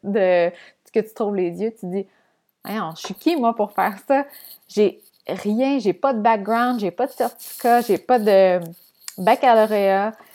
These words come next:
euh, j'ai deux enfants, j'ai une maison, faut que je paye les, les, les, les, les, mon hypothèque et tout. » Euh, oublie ça, là, c'était bien le fun pendant que je rêvais, mais c'est pas possible. Mais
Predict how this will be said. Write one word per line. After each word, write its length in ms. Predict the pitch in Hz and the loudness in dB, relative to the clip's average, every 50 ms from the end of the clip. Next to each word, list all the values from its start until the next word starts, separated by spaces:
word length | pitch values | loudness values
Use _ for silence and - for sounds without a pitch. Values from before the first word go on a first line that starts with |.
| - - - - _ 190 | -20 -20 -20 -10 _ -2
euh, 360 | 185 180 175 175 180 175 175 | 0 0 2 2 2 0 2
j'ai 140 | 175 185 170 | 2 0 2
deux 300 | 170 226 254 277 247 254 | 4 4 4 4 2 -2
enfants, 440 | 233 208 196 - - 220 226 233 | -4 -4 -6 -6 -8 -6 -6 -4
j'ai 160 | 220 196 202 220 | -4 -4 -4 -4
une 120 | 240 240 | -4 -4
maison, 520 | 233 220 196 190 190 185 214 214 214 220 | -4 -4 -4 -4 -6 -4 -4 -4 -4 -4
faut 160 | 220 - 262 247 | -4 -4 -4 -2
que 140 | - 220 | -2 -2
je 120 | 214 214 - | -4 -4 -6
paye 280 | - 214 214 214 214 | -4 0 2 2 2
les, 520 | 208 202 196 190 180 - - - - - - | 2 2 0 0 -2 -4 -6 -8 -10 -10 -8
les, 120 | - 175 170 | -8 -6 -4
les, 240 | 170 175 175 175 | -4 -2 -2 -2
les, 200 | 175 170 175 170 | -2 -2 -2 -2
les, 540 | 165 165 165 165 160 165 165 165 170 156 - - - | -2 -2 -2 -2 -2 -4 -4 -4 -4 -4 -6 -8 -6
mon 160 | - 185 190 | -6 -4 -4
hypothèque 440 | 190 175 - 185 - - 220 220 - | -4 -4 -6 -6 -4 -4 -4 -4 -6
et 40 | 185 | -8
tout. » 240 | - - 240 269 262 _ _ _ _ _ _ _ _ _ _ _ - | -6 -4 -4 -4 -4 _ _ _ _ _ _ _ _ _ _ _ -6
Euh, 300 | 185 175 170 165 147 - | -4 -2 0 0 0 0
oublie 220 | - 208 196 190 185 | -2 -2 -4 -4 -6
ça, 240 | - - 226 247 | -6 -4 -4 -2
là, 160 | 262 254 247 240 240 | -2 -2 -4 -4 -6
c'était 240 | 190 190 - 190 180 | -8 -6 -4 -4 -4
bien 120 | 196 220 | -4 -4
le 40 | 208 | -4
fun 160 | - 233 240 | -4 -4 -2
pendant 220 | 220 202 185 196 | -2 -4 -4 -6
que 60 | 185 196 | -6 -6
je 100 | 196 185 | -6 -4
rêvais, 260 | 165 175 175 202 226 | -4 -4 -4 -4 -6
mais 140 | 208 180 175 | -6 -8 -10
c'est 140 | - 175 | -10 -10
pas 100 | - - | -10 -10
possible. 420 | - - - - - 220 233 233 202 - _ _ _ _ _ _ _ _ _ _ - _ _ _ _ _ _ _ _ _ _ | -12 -12 -14 -10 -8 -8 -6 -6 -8 -10 _ _ _ _ _ _ _ _ _ _ -20 _ _ _ _ _ _ _ _ _ _
Mais 240 | - 190 202 190 - | -8 -6 -4 -4 -2